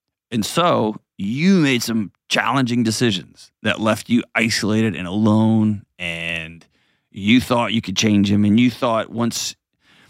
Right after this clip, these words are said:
here's the, the, the, the biggest cha-, the biggest, um, miss that you had here was you thought this was about you.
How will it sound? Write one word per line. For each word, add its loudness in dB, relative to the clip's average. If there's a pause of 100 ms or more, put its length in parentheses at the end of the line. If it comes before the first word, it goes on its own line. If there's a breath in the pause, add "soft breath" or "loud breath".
here's -2
the, -2
the, 0
the, -2
the -2
biggest -2
cha-, 0
the -2
biggest, -4
um, 0 (920)
miss 0
that -4
you 2
had 0
here -2 (460)
was -2
you 2
thought -2
this -6
was -4
about -2
you. -12